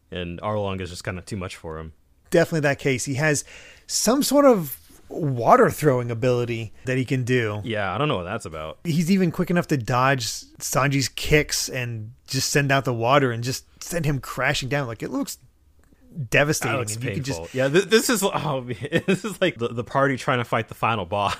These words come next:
Speaker 1: <laughs>
Speaker 2: It really is.
Speaker 1: Yeah, and Ar-, Ar-, Arlong just, like, s-, completely just, eh, just kinda completely no sells Sanji.
Speaker 2: Oh yeah, just go ahead and die. <laughs>
Speaker 1: Yeah,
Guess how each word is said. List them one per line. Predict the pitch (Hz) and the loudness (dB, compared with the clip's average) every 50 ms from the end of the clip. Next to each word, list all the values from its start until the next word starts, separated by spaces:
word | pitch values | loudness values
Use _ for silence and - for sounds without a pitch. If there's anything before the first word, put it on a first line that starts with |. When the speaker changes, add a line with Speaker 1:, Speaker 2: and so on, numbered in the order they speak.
| - 113 - - | -8 -12 -8 -6
Speaker 1:
<laughs> | - 165 - - - - 160 123 - - - 160 - 240 202 - | -6 -6 -6 -6 2 4 4 6 6 6 4 6 6 6 6 8
Speaker 2:
It | 254 226 - 220 214 202 - - | 8 6 6 6 4 4 4 6
really | 240 226 - 196 190 180 | 6 6 8 8 6 6
is. | 170 - 190 185 - | 4 4 4 4 4
Speaker 1:
Yeah, | 160 160 - - | 2 2 0 0
and | 104 107 | -2 -4
Ar-, | 107 120 120 123 123 - | -4 -2 -2 -2 0 4
Ar-, | 147 147 156 - | 6 8 8 8
Arlong | - 165 165 170 170 160 160 160 151 | 8 6 6 8 6 6 4 4 0
just, | 147 135 - | -4 -2 -2
like, | 147 135 - - - - | -2 -2 -2 -6 -14 -16
s-, | - - - | -16 -10 -6
completely | - 135 113 - 127 131 139 117 113 113 | -4 -4 -4 -4 -6 -6 -6 -4 -6 -8
just, | 107 107 107 107 - - _ _ _ _ - - _ _ _ 151 - - | -8 -8 -10 -12 -14 -18 _ _ _ _ -20 -20 _ _ _ -20 -14 -6
eh, | 165 151 139 131 120 - - | -4 -2 0 0 -2 -4 -8
just | - - - | -16 -14 -8
kinda | - 127 107 | -8 -8 -8
completely | - - - 135 135 123 117 | -8 -10 -8 -8 -6 -6 -6
no | 107 113 117 113 101 | -6 -4 -4 -4 -4
sells | - - 98 92 92 90 - - - - - | -6 -8 -8 -8 -8 -10 -12 -14 -16 -16 -12
Sanji. | - 117 92 95 95 - 107 90 95 - _ _ _ | -10 -8 -8 -8 -8 -10 -12 -14 -14 -18 _ _ _
Speaker 2:
Oh | - 165 156 | 0 2 4
yeah, | 143 135 127 120 110 107 113 123 | 4 4 4 2 0 -2 -6 -4
just | 123 139 127 107 110 104 | -2 -2 -2 -2 -6 0
go | - 165 156 147 147 | 2 4 4 6 4
ahead | 135 113 135 135 127 | 4 4 4 4 2
and | 131 120 120 110 104 | 2 0 -2 -6 -4
die. | - - 107 101 101 98 98 101 107 104 - - - - - | -4 -4 -2 -2 -2 -2 -2 -2 -4 -4 -6 -10 -16 -6 -2
<laughs> | 190 135 - - 208 - | -2 -2 4 4 4 4
Speaker 1:
Yeah, | - 95 90 85 85 | 4 0 -4 -6 -6